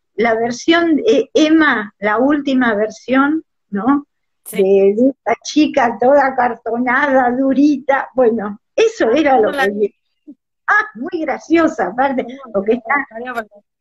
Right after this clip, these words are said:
Speaker 1: está contada como, digamos, irónicamente, ¿no? El personaje. Eh, pero es eso, en el medio del acor-, acartonamiento de tomar el té y de que esto se hace así, se mueve así,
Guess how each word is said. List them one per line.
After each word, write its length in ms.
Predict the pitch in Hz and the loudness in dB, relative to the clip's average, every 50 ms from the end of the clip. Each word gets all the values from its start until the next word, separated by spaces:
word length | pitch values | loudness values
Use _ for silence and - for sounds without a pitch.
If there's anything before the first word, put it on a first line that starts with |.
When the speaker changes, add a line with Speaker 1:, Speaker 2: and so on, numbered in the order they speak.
| _ _ _ _ _ _ _ _ _ _ | _ _ _ _ _ _ _ _ _ _
Speaker 1:
está 360 | 247 262 262 - 330 330 320 | -4 -4 -2 -2 -4 -2 0
contada 600 | 339 330 302 285 262 277 262 269 285 302 311 - | 0 0 0 0 0 0 2 2 2 2 0 0
como, 880 | - 254 247 233 233 220 220 214 208 196 196 190 190 190 185 170 190 196 - _ - _ _ _ | 0 0 2 2 2 2 2 2 2 0 0 0 -2 -2 -4 -6 -8 -10 -16 _ -20 _ _ _
digamos, 440 | - 226 220 240 262 262 247 247 - 180 | -4 -2 0 2 2 0 0 0 -2 -2
irónicamente, 1000 | 196 226 247 262 269 269 262 262 - 214 226 247 262 247 220 214 202 - - - | 0 2 2 4 4 2 2 0 -2 -2 0 0 2 2 0 0 -2 -4 -4 -4
¿no? 140 | 214 226 240 | -2 -2 -2
El 100 | 262 - | -2 -2
personaje. 800 | - 208 196 - - - 208 220 202 190 196 - _ 190 190 185 - _ _ _ _ _ _ _ _ _ _ _ _ _ _ _ _ _ _ _ _ _ _ _ _ | -2 -4 -4 -4 -6 -6 -6 -6 -6 -8 -10 -12 _ -14 -14 -14 -18 _ _ _ _ _ _ _ _ _ _ _ _ _ _ _ _ _ _ _ _ _ _ _ _
Eh, 400 | 233 269 262 247 247 240 226 208 - | 0 2 2 4 4 2 2 2 2
pero 180 | 277 294 339 | 2 2 2
es 180 | 440 453 - - | 2 0 2 2
eso, 580 | 403 494 415 269 - - - 185 185 190 - - | 2 2 2 2 0 -4 -6 -6 -6 -8 -10 -4
en 320 | - 254 262 262 269 262 269 | -2 0 2 4 4 4 6
el 160 | 269 262 277 | 4 4 4
medio 400 | 285 311 370 392 392 392 403 392 | 4 2 2 4 4 4 4 4
del 200 | 359 320 277 254 | 4 4 4 2
acor-, 420 | 254 247 247 240 240 240 226 233 - _ _ _ | 0 0 -2 -2 -2 -2 -4 -6 -12 _ _ _
acartonamiento 1300 | 233 233 233 - 233 226 226 226 - - 233 240 240 226 233 240 247 262 294 311 320 330 320 339 339 311 | -6 -6 -2 -2 -2 -2 -2 -4 -4 -2 2 2 2 4 4 4 4 6 6 4 4 2 2 0 0 2
de 180 | 285 254 247 254 | 2 2 0 0
tomar 360 | 226 226 233 247 254 254 262 | -2 -2 0 0 2 2 2
el 280 | 247 247 233 - - | 0 0 -2 -4 -2
té 340 | _ 214 269 294 302 311 320 | _ 0 2 2 4 4 4
y 180 | 339 330 311 262 | 6 4 4 4
de 200 | 254 247 226 240 | 2 0 -2 -2
que 160 | 240 254 262 | -2 -2 -2
esto 240 | 262 262 - 247 254 | -2 -2 -2 -2 -2
se 180 | 254 - 254 | -2 0 0
hace 240 | 254 262 262 - 247 | 0 0 0 -2 -2
así, 560 | 233 240 240 - _ _ 269 294 311 320 311 | -2 -2 -4 -6 _ _ 2 4 4 4 4
se 180 | 311 - 254 233 | 2 0 -2 0
mueve 360 | 240 247 254 262 254 254 247 | 2 2 4 4 2 2 2
así, 260 | 226 233 233 - - | 0 -2 -4 -2 -2